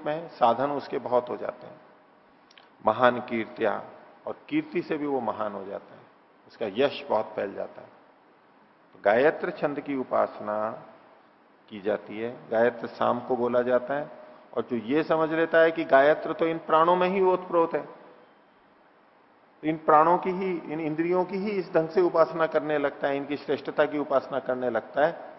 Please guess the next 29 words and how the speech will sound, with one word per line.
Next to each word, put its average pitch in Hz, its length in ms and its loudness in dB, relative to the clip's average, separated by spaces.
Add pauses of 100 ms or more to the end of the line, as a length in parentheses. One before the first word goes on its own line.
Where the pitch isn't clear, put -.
तो 123 60 -6
एक 123 180 -2
तरह 120 180 2
से 131 120 -4
वो 156 100 0
गायत्र 117 440 2
की 117 160 -8
ही 139 140 -4
उपासना, 117 480 -4
गायत्र 120 320 -2
साम 117 260 -6
की 143 200 -8
उपासना 131 420 -6
कर - 140 -12
रहा 98 140 -16
है 101 80 -20 (600)
और 123 140 8
वो 131 160 2
इन 127 180 -4
सब - 240 -8
चीजों 104 220 -12
में 139 100 -8
बढ़ 147 220 -8
जाता 92 340 -12
है, - 80 -20 (180)
आगे 110 220 0
बढ़ 90 180 -6
जाता 90 300 -12
है। - 240 -20